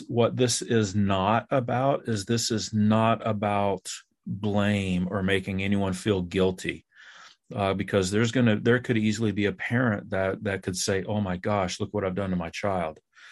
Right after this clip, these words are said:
Uh, e-, either, uh, if, if it was a,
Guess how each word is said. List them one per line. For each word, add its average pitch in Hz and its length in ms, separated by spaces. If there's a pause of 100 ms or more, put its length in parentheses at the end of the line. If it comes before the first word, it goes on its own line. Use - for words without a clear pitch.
(460)
Uh, 92 580
e-, 92 200 (240)
either, 185 480 (480)
uh, 90 460 (220)
if, 95 300
if 98 280
it 110 60
was 98 160
a, 95 140